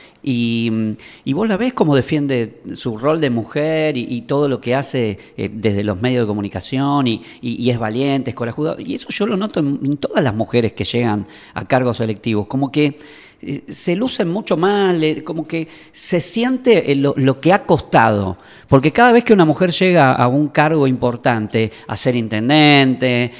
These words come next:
a, a ser gobernadora, a ser presidente, a ser, eh, ministra de no sé dónde, jefa de la otan, eh, la, la, la presidenta del Consejo de Mujeres de no sé dónde, o vos como la, la, la presidenta de una fundación,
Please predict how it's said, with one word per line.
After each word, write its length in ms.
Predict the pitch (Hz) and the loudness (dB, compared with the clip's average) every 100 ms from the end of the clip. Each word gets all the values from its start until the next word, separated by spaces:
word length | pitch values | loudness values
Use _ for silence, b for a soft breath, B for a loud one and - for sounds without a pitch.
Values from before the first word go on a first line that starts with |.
| B | B
a, 420 | 117 110 107 110 | -4 -4 -4 -4
a 40 | 110 | -4
ser 180 | 131 117 | -4 -2
gobernadora, 800 | 110 107 113 147 160 151 131 | -4 -2 -2 2 2 2 0
a 20 | 107 | -2
ser 160 | 127 | -4
presidente, 840 | 113 104 104 135 156 147 131 123 | -4 -6 -2 -2 0 0 -2 -2
a 60 | 107 | -4
ser, 380 | 127 123 117 110 B B | -2 -2 -2 -6 B B
eh, 200 | 110 107 | -6 -4
ministra 500 | 113 127 139 - 117 | -2 0 0 0 -2
de 60 | |
no 100 | 117 | -2
sé 160 | - 113 | -4 -2
dónde, 720 | 139 170 160 135 123 120 117 | 2 4 4 4 2 0 0
jefa 320 | - 147 - 117 | 0 -2 0 -2
de 120 | 107 | 0
la 100 | 104 | -2
otan, 640 | 110 160 156 139 120 113 B B | 0 2 2 2 0 -4 B B
eh, 440 | 113 110 110 117 117 117 127 113 127 - - 95 | -6 -4 -4 -6 -8 -8 -8 -8 -10 -12 -14 -4
la, 240 | 123 123 | -2 0
la, 220 | 127 120 | 2 0
la 180 | 120 120 | 0 -2
presidenta 640 | 120 113 123 131 147 143 123 | -2 -4 -2 0 0 0 -2
del 180 | 113 110 | -4 -6
Consejo 460 | 117 - 135 131 | -8 -6 -6 -4
de 60 | 113 | -6
Mujeres 360 | 113 - 131 | -6 -4 -2
de 40 | 113 | -2
no 100 | 117 | -6
sé 140 | 127 | -4
dónde, 340 | 123 113 131 - B B | -4 0 -2 -2 B B
o 120 | 113 107 | -6 6
vos 280 | 147 151 | 8 8
como 420 | 151 117 113 113 113 | 6 -2 0 -2 -4
la, 220 | 110 - | -4 -4
la, 220 | 110 107 | -6 -6
la 160 | 110 110 | -6 -6
presidenta 360 | 107 131 139 | -4 -4 0
de 60 | 123 | 0
una 160 | 120 117 | 0 -4
fundación, 720 | 127 131 147 139 113 123 | -4 -2 -2 0 -2 -2